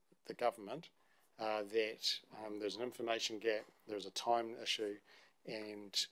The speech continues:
one standard across the whole country is, is quite possibly catastrophic.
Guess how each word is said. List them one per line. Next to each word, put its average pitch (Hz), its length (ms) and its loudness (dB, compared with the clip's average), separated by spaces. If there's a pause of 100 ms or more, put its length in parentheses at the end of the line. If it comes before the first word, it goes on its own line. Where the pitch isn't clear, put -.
(200)
one 113 220 6
standard 113 400 6
across 107 260 0
the - 80 -4
whole 113 160 4
country 110 560 -4 (160)
is, - 300 0 (100)
is - 220 -4 (180)
quite - 320 -2
possibly - 440 0 (280)
catastrophic. - 680 -6